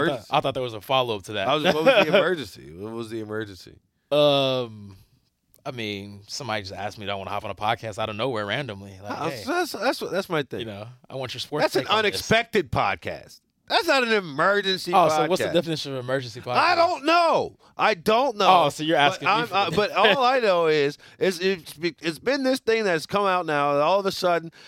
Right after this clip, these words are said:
Speaker 1: people have emergency podcasts, so much so that Draymond Green, after getting ejected, can't be bothered with talking to the media. He's gotta race back to his hotel
Speaker 2: Oh.
Speaker 1: room to go and record an emergency podcast to say everything he would have said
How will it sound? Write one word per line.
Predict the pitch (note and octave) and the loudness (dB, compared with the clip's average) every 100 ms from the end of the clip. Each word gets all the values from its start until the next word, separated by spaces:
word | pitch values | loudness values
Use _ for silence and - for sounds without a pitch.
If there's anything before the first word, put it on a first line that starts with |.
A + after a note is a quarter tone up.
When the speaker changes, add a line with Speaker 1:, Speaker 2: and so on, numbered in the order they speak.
| - | -8
Speaker 1:
people | - G3 D3 | -2 -2 0
have | D#3+ D3+ | 0 0
emergency | C#3 C#3 F#3+ G3 - F3 | -2 0 0 -2 -8 -6
podcasts, | D3+ D3 D3 C3 A#2+ | 0 0 0 -2 -2
so | - A3+ | 0 0
much | G3+ D#3 | 0 0
so | D#3 | 0
that | C#3+ | 0
Draymond | B2 F#3+ G#3 E3 B2 | 0 0 0 0 -2
Green, | F3+ F3+ | -2 0
after | D#3 C#3 | -2 -2
getting | D#3+ D3 C3 | -4 -4 -6
ejected, | A#2+ G#2 E3 - C#3 A2+ | -12 -4 -2 -2 -4 -4
can't | G#3+ A#3+ - | -2 -2 -4
be | D3+ D#3 | -8 -8
bothered | F2 - D#3+ A3 F#3 A2 G2 - - | -8 -2 2 2 0 -4 -8 -14 -6
with | C3+ | -2
talking | F3+ E3 D#3 | 0 0 -2
to | D3 | -6
the | B2+ | -8
media. | D3+ G#3 E3+ D#3 | -4 -2 -2 -4
He's | G3 | 0
gotta | E3+ C#3+ | 0 2
race | C3 D3+ C#4+ C#4 | 2 2 2 0
back | A#3 G3+ | -2 0
to | F#3 | 0
his | E3 D3+ | 0 2
hotel | D3 C3+ C3 B2+ A2+ | 0 0 2 2 0
Speaker 2:
Oh. | A2 A#2+ - F3 | -2 -4 -2 -2
Speaker 1:
room | B2+ | -2
to | D#3+ | -4
go | B2 D#3+ D3+ C#3 | 0 0 0 0
and | D3 D3+ | -2 -2
record | D3+ E3+ D#3 D3+ | -2 0 0 0
an | D#3+ | 0
emergency | D#3+ D3 D3+ G#3 A#3 A#3 - G#3+ | -2 -2 0 0 0 -4 -4 -6
podcast | D#3+ F3+ F3 D#3 A#2 G2 F#2+ - _ - _ | 0 2 2 0 -2 -2 -4 -8 _ -20 _
to | - D#3 | -2 -2
say | - A3+ G#3 D3+ D#3 - | 0 2 2 2 -2 0
everything | G3+ C#4+ C#4 A#3 G#3+ | 2 2 0 0 0
he | G#3+ | 2
would | G3+ G#3+ | 2 2
have | G3+ | 0
said | - A3+ F#3 D#3+ | 0 2 2 0